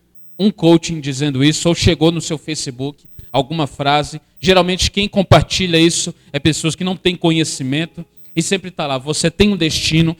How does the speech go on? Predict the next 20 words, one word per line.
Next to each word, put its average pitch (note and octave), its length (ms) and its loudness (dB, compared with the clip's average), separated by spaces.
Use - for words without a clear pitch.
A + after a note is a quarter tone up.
e D3+ 80 8
você D3+ 600 4
é C3 160 4
brilhante". A#2+ 960 2
Mas B3 280 8
o C4 60 4
que E4+ 240 2
que E4+ 120 2
a C#4+ 60 8
Escritura C#4 800 4
chama A3 760 4
isso? - 480 4
Chama C#3 380 -2
de B2+ 120 0
sede A#2 380 -2
de G#2 120 -6
Deus. - 420 -16
O C#3 100 6
homem F3 460 8
anseia C#3+ 760 6